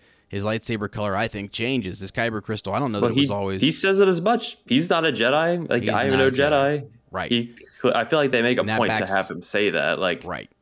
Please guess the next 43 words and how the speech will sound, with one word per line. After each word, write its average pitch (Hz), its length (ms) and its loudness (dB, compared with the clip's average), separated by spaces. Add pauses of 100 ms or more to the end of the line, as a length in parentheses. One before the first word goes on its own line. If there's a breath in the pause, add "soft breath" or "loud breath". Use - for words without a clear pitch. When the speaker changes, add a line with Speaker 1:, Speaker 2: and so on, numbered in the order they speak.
(260)
Speaker 2:
"Don't 117 160 2
worry, 139 160 4
Speaker 1:
Yeah. 107 80 2
Speaker 2:
I'm 123 80 0
not." 120 320 -2 (320)
So 120 340 0
<laughs> - 460 -20
Speaker 1:
Right, 127 140 2
and 139 100 2
that 139 100 0
backs 131 220 4
Speaker 2:
Yoda 135 40 6
Speaker 1:
up 127 60 4
Speaker 2:
wasn't 131 200 2
Speaker 1:
that 82 80 -2
Speaker 2:
wrong. 117 420 0
Speaker 1:
He 113 100 -4
wasn't 123 300 0
wrong, 165 240 2
exactly, 117 420 -2
and 101 100 -4
that's, 113 240 -6
that's 117 260 -4
back 113 260 -2
to 113 60 -6
my 117 100 -2
point, 147 260 -2
is 101 100 -4
they, 110 180 -2
they 107 180 -6
tend 123 300 -4
to, 113 100 0 (240 loud breath)
same 143 240 -2
thing 131 180 0
with 127 140 -4
Ahsoka. 127 460 -4
Ahsoka 120 440 -6
is 107 140 -4
not 104 240 -6
technically 101 500 -8
a 104 100 -4
Jedi. 95 400 -4
Like, 95 220 -10